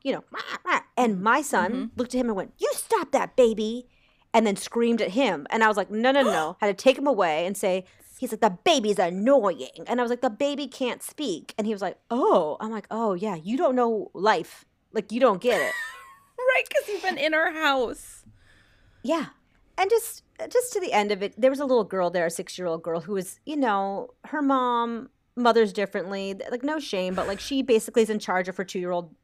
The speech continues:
Speaker 1: brother, and she's a little bit of a bully, but she's six, like, whatever. Anyways, she didn't like my young one, and it ended with him screaming bloody murder, and I just was like, "I had to go get him," and she got in trouble 'cause she was gonna hit him, and he yelled back,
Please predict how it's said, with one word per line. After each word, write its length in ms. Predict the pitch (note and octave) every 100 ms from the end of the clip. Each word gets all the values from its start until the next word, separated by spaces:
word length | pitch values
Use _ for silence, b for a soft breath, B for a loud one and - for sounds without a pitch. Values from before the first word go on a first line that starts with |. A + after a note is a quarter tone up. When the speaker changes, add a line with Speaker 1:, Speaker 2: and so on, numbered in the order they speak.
| _ -
Speaker 1:
brother, 500 | F#3 F3 F3 E3 D#3
and 200 | D#3 F3 B B B
she's 160 | D#4
a 40 | F4
little 180 | E4+ C4
bit 140 | C4+
of 80 | C4+
a 60 |
bully, 360 | A#3 G3+ G3 G#3
but 120 | A#3+
she's 180 | B3+ F4
six, 400 | - - - -
like, 120 | F#3+ A3
whatever. 240 | G3+ F3+ B3+
Anyways, 320 | A3+ F#3+ F3+
she 120 | A3+
didn't 200 | C#4 G3
like 280 | F#3+ F3+ -
my 100 | F3+
young 300 | F3 E3 E3
one, 300 | D#3+ D#3+ D#3 -
and 420 | F#3 E3+ E3+ E3+
it 120 | G#3+ A#3+
ended 300 | A#3+ A#3 G3
with 160 | F#3+
him 260 | G#3+ G3+ F#3+ b b
screaming 560 | - - A3 G3+ F#3+ F#3 B B
bloody 340 | F3+ F#3+ F#3+ G#3+
murder, 520 | G#3 F#3 E3 D#3+ - A3
and 140 | G#3+ -
I 140 | G#3+ A3+
just 160 | A#3
was 160 | B3 A#3+
like, 240 | G#3+ G3+ -
"I 140 | -
had 140 | C4
to 60 | C4
go 200 | A#3 E3+ -
get 180 | C4 A3+
him," 480 | B3 A#3+ A#3 A#3+ - B
and 120 | - -
she 180 | E4+
got 160 | D4 C4+
in 80 | C#4
trouble 300 | C#4 B3+ B3
'cause 120 | A3
she 120 | -
was 100 | A#3
gonna 200 | F#3+ D3+
hit 240 | D#3+ B3 B3
him, 360 | B3 A#3+ A#3+ A3+ B B
and 160 | F3 F3+
he 200 | C4+ A#3
yelled 360 | G3+ F3+ E3+
back, 420 | A#3+ A#3 A3+ A3+